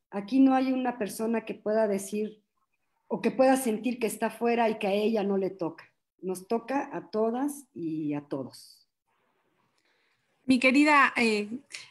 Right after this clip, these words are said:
Speaker 2: eh, Chela, voy a leer ahora los comentarios que nos han hecho las compañeras y los compañeros a través de, eh, la red Zoom.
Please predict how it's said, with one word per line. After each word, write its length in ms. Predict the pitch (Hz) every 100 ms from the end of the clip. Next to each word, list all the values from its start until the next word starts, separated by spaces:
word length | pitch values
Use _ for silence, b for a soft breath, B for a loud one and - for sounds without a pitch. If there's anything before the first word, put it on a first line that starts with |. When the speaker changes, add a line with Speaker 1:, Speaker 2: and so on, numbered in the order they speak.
| _ -
Speaker 2:
eh, 240 | 220 214
Chela, 340 | 247 277 330 302
voy 260 | 285 302
a 140 | 294 285
leer 300 | 254 262 277
ahora 380 | 269 269 285
los 200 | 277 233
comentarios 680 | 226 220 214 214 240 262 269
que 120 | 254
nos 280 | 214 214 208
han 100 | 240
hecho 160 | 240 240
las 180 | 220 208
compañeras 560 | 196 202 208 220 233
y 40 | 196
los 100 | 185
compañeros 500 | 202 202 220 233 214
a 80 |
través 380 | 202 208 226 220
de, 480 | 233 233 240 269 -
eh, 280 | 214 208 208 214
la 140 | 202
red 180 | 220 240
Zoom. 280 | - 330